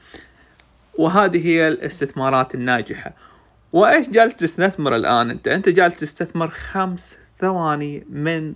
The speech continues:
وقتك فقط. الآن بشارككم الآن بالخمس ثواني اللي عملتها اليوم الصباح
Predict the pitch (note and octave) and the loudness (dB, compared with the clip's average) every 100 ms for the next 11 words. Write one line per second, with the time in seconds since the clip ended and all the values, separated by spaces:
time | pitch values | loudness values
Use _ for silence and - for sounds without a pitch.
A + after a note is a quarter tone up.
0 | - - D3 F#3 - D3 C#3 - - D3+ | -12 -4 -2 -2 -2 -2 -2 -8 -2 -2
1 | - - - - _ _ - - - _ | -2 -10 -10 -20 _ _ -20 -20 -20 _
2 | - _ _ - F3 F3 E3+ - _ _ | -20 _ _ -2 0 2 -2 -6 _ _
3 | _ _ - - _ - D#3 E3+ D#3+ D3+ | _ _ -20 -20 _ -2 0 4 4 2
4 | - D3+ C3+ - D3 C#3+ C#3+ C#3+ D3 C#3+ | -2 0 0 2 2 2 0 -2 0 -2
5 | - F3+ D#3+ - C#3 C#3+ C#3 C3 C3 C3+ | 0 -2 -2 -4 -2 2 0 0 0 0
6 | B2 B2+ C#3 C#3 - C3+ B2+ C3 C3+ B2+ | 0 0 0 -2 -4 -6 -2 -2 -2 -4
7 | A#2+ - - _ - B2+ - C#3 C3 B2+ | -10 -16 -20 _ -12 -8 -4 -2 2 2
8 | B2 - | 0 -4